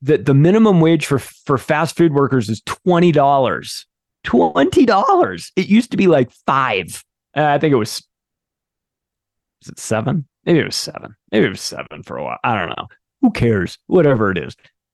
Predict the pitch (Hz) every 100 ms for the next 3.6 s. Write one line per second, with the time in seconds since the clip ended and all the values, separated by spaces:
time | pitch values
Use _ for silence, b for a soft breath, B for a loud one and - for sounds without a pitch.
0 | _ - - 190 196 175 165 165 143 113
1 | 135 139 143 127 120 98 - b b b
2 | b - 135 156 143 135 123 123 127 -
3 | b _ 131 - 165 175